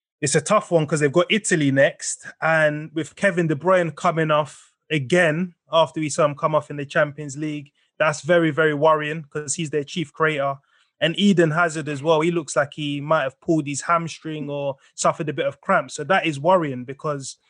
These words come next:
I watched the first half of the game against Denmark, and De Bruyne and Hazard both weren't playing, and <laughs> Belgium looked really ponderous, really running out of ideas, like they haven't got a clue almost. And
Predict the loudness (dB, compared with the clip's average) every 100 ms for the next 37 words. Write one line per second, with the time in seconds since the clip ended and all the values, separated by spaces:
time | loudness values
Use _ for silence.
0 | _ _ _ _ 2 2 6 4 4 -8
1 | -8 _ -6 -6 _ 4 4 2 0 4
2 | 4 2 -6 _ _ _ _ -2 -2 0
3 | 0 0 -2 -4 -6 -8 0 2 2 0
4 | -2 -8 _ _ _ _ _ -2 0 2
5 | 4 4 2 0 0 0 -2 -4 2 4
6 | 4 0 0 0 0 0 0 -6 -6 -4
7 | -2 -4 -6 _ _ 4 4 2 -2 -4
8 | -4 2 4 4 2 0 2 2 0 -6
9 | -8 -10 -2 2 2 0 -2 -4 -8 -16
10 | _ _ _ 0 2 4 2 2 2 2
11 | 2 2 2 4 4 0 -4 -6 -6 -2
12 | -2 -2 -8 -8 -4 0 0 0 -2 -2
13 | -2 -6 -10 -12 -10 -12